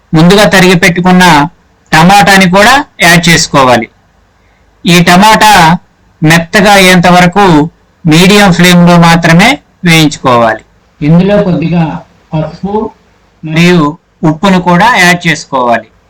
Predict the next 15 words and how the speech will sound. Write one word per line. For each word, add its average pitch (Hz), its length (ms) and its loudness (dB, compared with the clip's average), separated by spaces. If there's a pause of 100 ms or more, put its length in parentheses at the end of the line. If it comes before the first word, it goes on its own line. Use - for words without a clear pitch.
(100)
ఇలా 180 220 2 (600)
ఈ - 20 2 (100)
మిశ్రమం 190 520 0
అంతా 180 260 2 (440)
ఇలా 151 140 0 (100)
మెత్తగా 160 380 0
అయిన 156 240 0
తర్వాత 143 380 0 (960)
ముందుగా 175 420 2 (100)
కడిగి 170 340 2
పెట్టుకున్న 165 400 0 (120)
చేప 160 180 0 (140)
ముక్కలను 156 440 0 (680)
ఒకదాని 180 480 2
తర్వాత 170 340 2